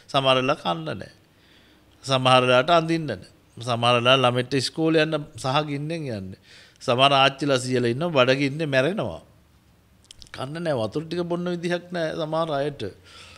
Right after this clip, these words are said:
ඒ වගේ තැනකට තමයි යන්නේ. සමහර වෙලාවට කියන මේ රාජ්‍ය නායකයෝ කියන තැන්. දැන් රාජ්‍ය නායකයෙක් බිහි වෙන්නේ මේ ලක්දිව රාෂ්ට්‍රකේ.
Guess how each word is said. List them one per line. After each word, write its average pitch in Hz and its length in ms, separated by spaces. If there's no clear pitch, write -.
ඒ 123 180
වගේ 170 320
තැනකට 135 460
තමයි 147 300
යන්නේ. 107 340
සමහර 123 360
වෙලාවට 120 320
කියන 123 200
මේ 143 160
රාජ්‍ය 123 520
නායකයෝ 123 580
කියන 123 260
තැන්. 113 160
දැන් 123 180
රාජ්‍ය 143 400
නායකයෙක් 135 520
බිහි 120 160
වෙන්නේ 139 300
මේ 160 140
ලක්දිව 117 400
රාෂ්ට්‍රකේ. - 500